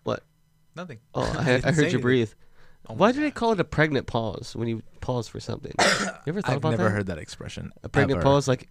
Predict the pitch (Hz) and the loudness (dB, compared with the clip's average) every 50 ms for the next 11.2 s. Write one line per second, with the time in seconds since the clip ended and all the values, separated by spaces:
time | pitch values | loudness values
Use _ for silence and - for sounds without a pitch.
0 | - - 143 139 127 127 131 123 117 104 113 113 113 131 143 151 151 165 147 135 | -8 -2 0 2 6 8 8 8 8 8 6 6 6 6 6 6 6 4 4 4
1 | 127 - 143 143 - - 147 135 131 131 123 120 - - 180 180 170 143 - - | 2 2 2 2 2 2 0 -2 0 -2 -2 -2 -2 0 4 4 4 4 4 0
2 | - - - 135 135 143 214 254 - 165 170 160 131 117 - - 156 123 - - | -4 -2 0 0 4 6 4 4 4 6 4 4 4 2 0 0 0 0 0 0
3 | 113 123 131 113 - _ _ _ - - _ _ _ _ _ _ _ _ _ _ | 0 0 -2 -2 -6 _ _ _ -20 -20 _ _ _ _ _ _ _ _ _ _
4 | _ _ _ _ _ _ _ _ _ 139 135 135 143 170 170 151 135 - 202 185 | _ _ _ _ _ _ _ _ _ -4 -2 2 2 2 2 2 0 2 2 2
5 | 165 156 170 160 135 135 117 90 101 123 117 - 151 143 - - 147 127 123 120 | 4 4 4 2 2 2 0 0 -2 -4 -2 -2 -4 -4 0 0 2 2 2 2
6 | 113 - - - _ - _ _ _ _ _ _ _ - 208 208 185 147 113 101 | 0 -4 -10 -14 _ -20 _ _ _ _ _ _ _ 2 4 4 6 4 2 0
7 | 117 - 135 135 147 151 170 185 185 170 - _ _ _ - _ _ _ _ _ | -2 0 2 2 4 4 2 2 2 -2 -6 _ _ _ -20 _ _ _ _ _
8 | _ _ - _ - - 120 113 - - 123 110 113 117 104 131 143 135 120 113 | _ _ -20 _ -16 -10 -10 -8 2 2 2 2 2 0 0 0 0 2 0 -2
9 | 120 127 - 113 107 107 - - 110 117 113 113 - - 143 - - 107 - 120 | -2 -4 -6 -6 -6 -6 -6 -2 -2 -2 -2 -2 -4 -6 -8 -8 -8 -10 -10 -10
10 | 113 107 120 110 117 - - - - - - - _ _ _ _ _ _ - 123 | -8 -8 -8 -8 -8 -12 -16 -20 -20 -20 -20 -20 _ _ _ _ _ _ -6 -4
11 | 127 127 127 | -4 -4 -4